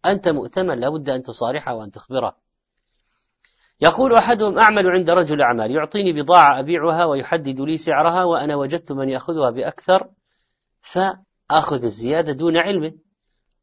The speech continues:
وكل من وكل شخصاً في بيع سلعة فليس للوكيل أن يربح عليه، لأنه مؤتمن على السلعة وعلى ثمنها، وكل ما جاء من ربح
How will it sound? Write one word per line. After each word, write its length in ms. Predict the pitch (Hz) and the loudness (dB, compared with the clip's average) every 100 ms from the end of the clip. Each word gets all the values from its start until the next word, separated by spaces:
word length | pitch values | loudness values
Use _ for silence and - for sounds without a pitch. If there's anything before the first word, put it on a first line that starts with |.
| _ - | _ -2
وكل 520 | 135 147 247 247 202 | 2 2 2 2 2
من 180 | 180 170 | 0 2
وكل 480 | 190 220 - 165 151 | 2 2 2 0 2
شخصاً 380 | 214 - 170 | -2 -2 -2
في 160 | 151 160 | -2 -2
بيع 240 | 196 185 | 0 0
سلعة 500 | 160 165 135 135 180 | -2 -2 0 0 0
فليس 360 | 185 202 233 202 | -2 0 0 0
للوكيل 520 | 190 160 151 - 180 | -2 0 -2 -4 -4
أن 100 | 151 | 0
يربح 380 | 170 160 147 127 | 2 4 2 4
عليه، 420 | 127 127 131 170 | 6 6 4 0
لأنه 360 | 160 170 226 208 | 0 0 2 0
مؤتمن 420 | 202 196 247 214 | 0 0 2 2
على 260 | 180 147 147 | 2 4 2
السلعة 400 | - 147 147 196 | 0 0 4 4
وعلى 300 | 180 156 151 | 4 4 2
ثمنها، 480 | 143 143 147 156 | -2 -2 -2 2
وكل 400 | 185 180 262 277 | 2 0 -2 -2
ما 120 | 247 233 | 0 0
جاء 300 | 190 220 185 | 2 2 2
من 180 | 175 | 2
ربح 400 | 170 160 - - | 0 0 -6 -20